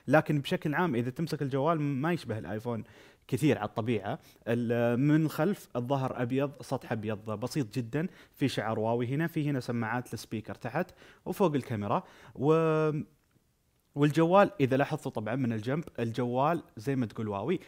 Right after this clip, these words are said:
أنحف جوال موجود في السوق. السمك حقه، آه، ستة فاصلة ثمنتاش مليمتر. طبعًا عشان ال-، أنا بتكلم عن بعض المواصفات وأنا أشرح عن الجهاز، لكن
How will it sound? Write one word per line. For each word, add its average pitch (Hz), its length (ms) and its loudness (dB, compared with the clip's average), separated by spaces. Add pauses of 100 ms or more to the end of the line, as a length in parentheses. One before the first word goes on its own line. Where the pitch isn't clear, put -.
(240)
أنحف 170 460 0
جوال 127 520 0
موجود 113 420 -4
في - 100 -14
السوق. 98 300 -10 (720)
السمك 120 460 0
حقه، 160 420 -2 (400)
آه، 117 160 0
ستة 135 320 -2
فاصلة 139 280 -4
ثمنتاش 123 540 -4
مليمتر. 107 420 -4
طبعًا 147 380 0 (260)
عشان 151 360 0
ال-، 120 180 2 (340)
أنا 131 100 2
بتكلم 143 440 0
عن 127 100 0
بعض 135 200 0
المواصفات 127 640 -2
وأنا 117 300 -2
أشرح 117 280 -6
عن 135 120 -2
الجهاز، 147 400 0 (320)
لكن 143 400 4